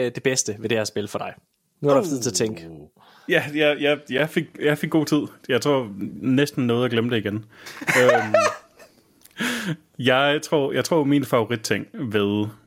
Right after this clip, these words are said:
Speaker 2: Starfield er deres art. Jeg synes, det her, det er... Øh,
Speaker 1: Musikken
Speaker 2: der
Speaker 1: også.
Speaker 2: har altid
Speaker 1: Jeg troede faktisk, du ville
Speaker 2: været
Speaker 1: sige musikken.
Speaker 2: Jamen, det, det er, jeg overvejede det. Det er fandme også deroppe af. Altså, det er det, men det er jo også en del af deres art, kan man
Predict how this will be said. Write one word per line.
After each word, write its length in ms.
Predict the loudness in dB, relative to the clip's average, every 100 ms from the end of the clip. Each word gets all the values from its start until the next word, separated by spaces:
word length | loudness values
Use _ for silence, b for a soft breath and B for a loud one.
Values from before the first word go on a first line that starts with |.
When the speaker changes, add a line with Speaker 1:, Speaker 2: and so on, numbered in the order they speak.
| _
Speaker 2:
Starfield 520 | -6 -2 -2 -2 -4 -6 -6
er 480 | -4 -2 -4 -6 -10 _ -4
deres 200 | -4 -4
art. 420 | -8 -10 -8 -10 _ _ _ _ _ _ _ _
Jeg 100 | -4
synes, 180 | -2 -2
det 120 | 0
her, 100 | 0
det 160 | 2 2
er... 260 | 2 0 -2
Øh, 500 | -4 -6 -8 -10 -12 -14 _ _ -20 -8
Speaker 1:
Musikken 300 | -4 -2 0
Speaker 2:
der 60 | 2
Speaker 1:
også. 40 |
Speaker 2:
har 100 | 2
altid 360 | 0 -2 0 0
Speaker 1:
Jeg 100 | 2
troede 160 | 2 2
faktisk, 20 |
du 40 |
ville 120 | 2 2
Speaker 2:
været 100 | 0
Speaker 1:
sige 120 | -4
musikken. 360 | -8 -8 -10 -16 _ B B B B B B B -2
Speaker 2:
Jamen, 140 | 2
det, 140 | 2 2 2
det 200 | 4 4
er, 260 | 4 2 -2 0
jeg 120 | 2
overvejede 420 | 2 2 2 0
det. 100 | -2 -6 -6
Det 60 |
er 60 | -2
fandme 220 | 0 0
også 100 | 0 0
deroppe 220 | -2 -4
af. 120 | -8 -12 _
Altså, 180 | -6 -4
det 200 | 0 2
er 160 | 2 0
det, 280 | -2 -4 -8
men 380 | -6 0 0 0
det 80 | 0
er 40 |
jo 120 | 2
også 140 | 2 2
en 60 |
del 160 | -2 -4
af 60 | -4
deres 160 | -6
art, 340 | -6 -6 -4 -6 -8
kan 120 | -10 -8
man 160 | -8 -12